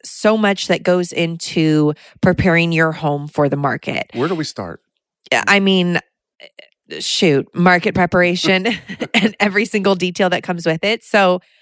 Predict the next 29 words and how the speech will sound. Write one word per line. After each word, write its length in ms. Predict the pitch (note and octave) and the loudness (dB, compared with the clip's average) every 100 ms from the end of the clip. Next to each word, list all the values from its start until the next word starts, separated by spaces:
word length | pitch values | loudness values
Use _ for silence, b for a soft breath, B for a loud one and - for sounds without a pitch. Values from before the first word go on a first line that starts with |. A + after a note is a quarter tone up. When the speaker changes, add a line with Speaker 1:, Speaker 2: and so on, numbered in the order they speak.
| - | 0
Speaker 1:
first 400 | D4 G4+ - - | 2 2 -4 -4
is 500 | - A3 G#3 F#3+ - _ _ | 2 2 0 -6 -20 _ _
think 200 | F#4+ G#4 | -2 2
about 260 | G#4+ D#4 D4+ | 4 4 4
it 180 | C#4 - _ _ _ - | 2 -2 _ _ _ -2
as 280 | G#3 G3 - | 0 0 -2
a 60 | F#3 | -2
first 340 | - F3 - | 0 -2 -2
impression, 600 | E3+ D3+ D3 C#3+ - - | -6 -6 -8 -8 -8 -8
right? 280 | D#3 E3 - | -4 -4 -4
For 180 | - G#3 | -2 0
anything, 420 | - F3 D3+ D3 C#3+ | 0 0 -2 -6 -6
when 140 | D3 | -4
you're 120 | D#3 | -2
meeting 400 | E3+ A3 A#3+ G3+ | 0 0 0 -2
someone. 520 | F3+ E3 D3+ C#3+ C#3 C#3+ | -2 -2 0 0 0 2
But 200 | E3 - B B B | 0 0 B B B
when 120 | G3+ | 0
you're 100 | G#3 A#3 | 2 4
putting 260 | F4+ G#4+ | 4 4
your 120 | G#4+ C#4+ | 4 4
home 300 | G3 G3 G3 | 4 2 2
on 160 | E3+ | 0
the 60 | E3 | 0
market, 600 | D3+ D3+ D#3 C#4 D4+ - | 0 -2 0 0 0 -8
first 420 | - - G#3 - | -4 -2 -2 -2
impressions 640 | A#3+ G#3 F#3 - F#3+ F3+ - | -2 0 -2 0 -4 -4 -2
are 300 | D#3+ D#3 - _ _ _ _ - | 0 2 0 _ _ _ _ 0
everything. 680 | G3 F3 E3 C#3+ - C#3 | 2 4 2 0 -6 -8